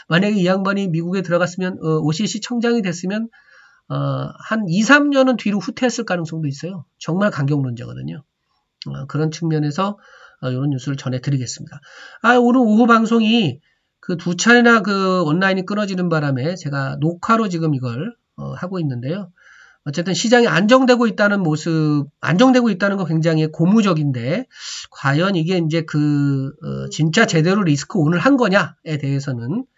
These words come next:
조금 지켜보는 게 좋지 않을까 싶습니다. 다음 주에 있을 연준 에프오엠씨가 가장 큰 고비죠. 어, 그것까지 보시고, 어, 투자 전략을 세우는 것도 늦지 않겠다 이런 생각이 듭니다.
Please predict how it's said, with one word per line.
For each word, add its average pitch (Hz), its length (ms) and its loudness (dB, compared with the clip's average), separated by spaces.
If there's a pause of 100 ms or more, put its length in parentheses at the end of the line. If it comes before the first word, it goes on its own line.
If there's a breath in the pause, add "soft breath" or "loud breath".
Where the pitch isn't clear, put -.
(340)
조금 147 460 -4
지켜보는 160 460 -2
게 139 80 -2
좋지 139 240 -6
않을까 117 260 -8
싶습니다. - 540 -16
다음 196 300 0
주에 247 200 -2
있을 220 300 -2
연준 233 680 0 (260 loud breath)
에프오엠씨가 240 600 2 (120)
가장 285 340 0
큰 294 200 2
고비죠. 156 540 -4 (400 soft breath)
어, 131 160 -8
그것까지 185 520 -4
보시고, 190 800 -2 (260 soft breath)
어, 123 200 -10
투자 214 240 -6
전략을 160 380 -2
세우는 233 300 -4
것도 196 320 -8
늦지 151 260 -6
않겠다 143 600 -8
이런 156 200 -2
생각이 147 300 -6
듭니다. 127 360 -16